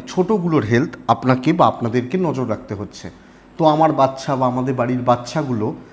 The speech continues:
তাদের স্বাস্থ্যর জায়গা কিন্তু একটু খেয়াল রাখতে হবে বা লক্ষ্য রেখে চলতে হবে। আমাদের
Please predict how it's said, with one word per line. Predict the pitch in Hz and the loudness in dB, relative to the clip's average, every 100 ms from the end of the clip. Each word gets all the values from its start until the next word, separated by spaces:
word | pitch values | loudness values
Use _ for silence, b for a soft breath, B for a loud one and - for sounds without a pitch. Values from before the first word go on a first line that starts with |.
| B - | B -4
তাদের | 123 147 | -2 -2
স্বাস্থ্যর | - 143 160 151 | -2 -4 -4 -6
জায়গা | 120 113 107 | -4 -4 -4
কিন্তু | 117 110 110 | -6 -6 -8
একটু | - 185 | -8 -8
খেয়াল | - 113 95 | -4 -2 -2
রাখতে | 104 - 113 | -6 -6 -8
হবে | 113 180 | -4 -4
বা | 185 | -2
লক্ষ্য | 104 104 - | -4 -6 -10
রেখে | 98 117 | -8 -4
চলতে | 180 131 104 | -4 -4 -8
হবে। | 92 - - - B B B B B | -10 -12 -20 -20 B B B B B
আমাদের | 117 156 190 | -2 0 0